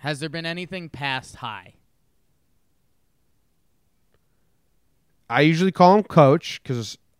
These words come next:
Speaker 2: I'm cool like that.
Speaker 1: Right.
Speaker 2: So, "Hey, hey, Coach, how you doing today?"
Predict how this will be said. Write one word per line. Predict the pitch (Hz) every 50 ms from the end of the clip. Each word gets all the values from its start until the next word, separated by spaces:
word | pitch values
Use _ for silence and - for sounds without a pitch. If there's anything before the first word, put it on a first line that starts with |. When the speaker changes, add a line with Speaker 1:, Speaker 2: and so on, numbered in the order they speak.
| _ _ -
Speaker 2:
I'm | 117 117
cool | - - 156 131 120
like | 104 95 95 -
that. | - 92 90 95 110 - _ _ _
Speaker 1:
Right. | - 127 127 123 110 101 - _ _ _ _ _ _ _ - 85 87
Speaker 2:
So, | 87 101 98
"Hey, | 95 98 101 113 117 107 107
hey, | 113 139 143
Coach, | - 156 151 151 - -
how | 139
you | 135
doing | 123 135 135 131
today?" | 127 123 120 120 127 139